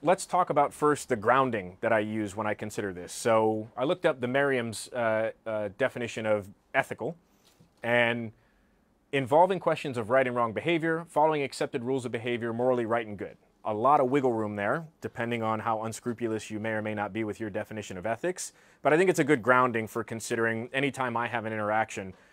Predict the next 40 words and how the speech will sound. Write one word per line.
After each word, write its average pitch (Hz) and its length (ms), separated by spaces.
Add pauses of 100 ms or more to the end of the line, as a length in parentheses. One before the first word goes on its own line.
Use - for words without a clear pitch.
(140)
what's 131 220
going 123 280
on, 110 300
what 123 120
am 120 100
I 113 80
doing, 107 260
am 117 100
I 120 80
being 107 220
responsible, 101 500
am 113 160
I 107 60
being 101 220
ethical? 98 440 (460)
And 139 180
then 151 300 (720)
because 196 560
I 156 200
actually 131 640 (320)
get 139 120
a 127 40
lot 143 180
of 156 100
exposure 131 640
to 117 180
each 139 240
of 135 80
these 123 200
three 120 240
bubbles 120 560
in 120 100
the 113 60
course 123 340
of 107 100
the 107 80
work 110 240
that 135 100
I 143 120
do, 170 320